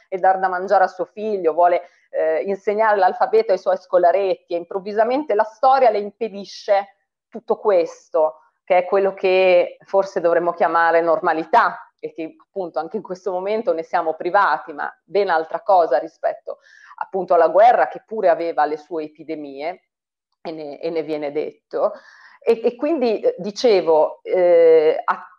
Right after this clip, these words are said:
attorno però e, e sotto e accanto a, a questo scempio della storia ci sono dei luoghi, degli spazi salvi. Uno di questi è la tenda d'alberi, eh, vicino al, al Tevere,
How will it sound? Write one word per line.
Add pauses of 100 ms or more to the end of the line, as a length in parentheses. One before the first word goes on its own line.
attorno
però
e,
e
sotto
e
accanto (260)
a,
a
questo
scempio
della
storia
ci
sono
dei
luoghi, (300)
degli
spazi
salvi.
Uno
di
questi
è
la
tenda
d'alberi, (380)
eh,
vicino (160)
al,
al
Tevere,